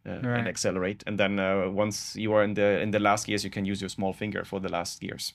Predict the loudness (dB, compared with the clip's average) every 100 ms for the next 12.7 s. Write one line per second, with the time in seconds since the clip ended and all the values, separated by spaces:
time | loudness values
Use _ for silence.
0 | -6 -4 -2 -2 0 -2 -2 -6 -6 -6
1 | -6 -10 -8 -4 2 2 0 -8 -14 -20
2 | -20 -20 -20 -20 -14 4 6 8 6 6
3 | 8 6 4 0 -4 2 4 6 6 4
4 | 4 6 6 4 2 2 2 0 2 2
5 | 0 -6 -6 -4 -2 -4 -2 2 4 4
6 | 2 -2 -8 -20 -20 _ _ 0 4 4
7 | 4 2 0 -2 0 0 -2 0 0 0
8 | -4 -14 _ -4 -2 2 2 2 0 0
9 | 0 -4 -10 _ -4 -2 0 -2 -4 -2
10 | -2 0 0 2 2 0 -2 -2 0 0
11 | 0 -2 -4 -10 -16 _ _ _ _ -12
12 | -2 2 2 2 2 0